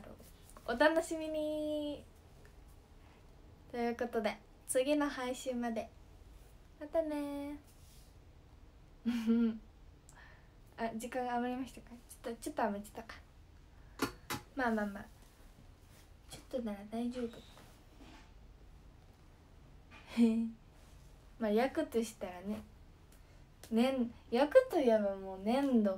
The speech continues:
か。やっぱ絵はちょっと燃えちゃうから焼けへんから。折り紙も紙やから。粘土か、ほんまに作るのか。まあ、絵の中で焼くっていうのもありますけどね。うんうん。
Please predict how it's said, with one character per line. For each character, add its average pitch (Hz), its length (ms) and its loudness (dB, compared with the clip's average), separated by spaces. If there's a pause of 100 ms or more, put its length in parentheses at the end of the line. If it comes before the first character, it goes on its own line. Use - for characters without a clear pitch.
か。 214 520 0 (640)
や 240 60 -4
っ 226 40 -4
ぱ - 80 -6 (140)
絵 269 240 6
は 294 140 4
ち 339 120 -2
ょ - 20 0
っ 339 60 -10
と - 120 -2 (440)
燃 220 180 4
え - 20 0
ち 220 120 -2
ゃ 208 60 2
う 208 40 -2
か 208 100 -8
ら 190 80 -8
焼 196 180 -8
け 208 100 -12
へ 214 140 -12
ん 202 60 -10
か 196 160 -16
ら。 180 260 -16 (920)
折 240 240 4
り 294 60 8
紙 220 240 6
も 190 120 -6
紙 208 280 2
や 185 100 -6
か - 120 -12
ら。 - 120 -12 (160)
粘 262 320 4
土 214 120 2
か、 214 400 0 (140)
ほ 220 60 -4
ん 208 180 2
ま 214 180 4
に 233 220 2
作 - 260 -12
る 196 140 -12
の 185 100 -16
か。 214 220 -14 (840)
ま 247 100 2
あ、 - 100 -4
絵 262 100 12
の 370 160 6
中 262 280 4
で 196 140 -4
焼 208 220 2
く 254 120 -2
っ - 20 -2
て - 160 -10
い 196 60 -4
う 185 60 -10
の 180 60 -12
も 175 100 -10
あ 180 60 -10
り 185 100 -12
ま 190 140 -12
す - 120 -18
け 185 100 -14
ど 175 80 -14
ね。 180 260 -18 (560)
う 214 40 0
ん 202 280 -2
う 214 40 -4
ん。 196 180 -6